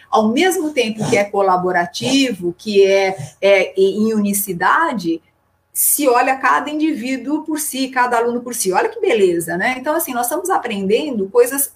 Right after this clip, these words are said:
fantásticas. É um momento de aprendizagem.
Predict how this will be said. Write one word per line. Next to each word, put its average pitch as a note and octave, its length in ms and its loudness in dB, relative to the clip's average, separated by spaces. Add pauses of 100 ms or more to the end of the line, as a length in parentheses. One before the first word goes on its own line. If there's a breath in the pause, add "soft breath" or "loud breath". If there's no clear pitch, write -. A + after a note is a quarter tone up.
fantásticas. - 840 -2 (360 loud breath)
É C#4 200 4
um E4+ 120 2
momento C4+ 400 0
de C4 80 -2
aprendizagem. G3 840 -2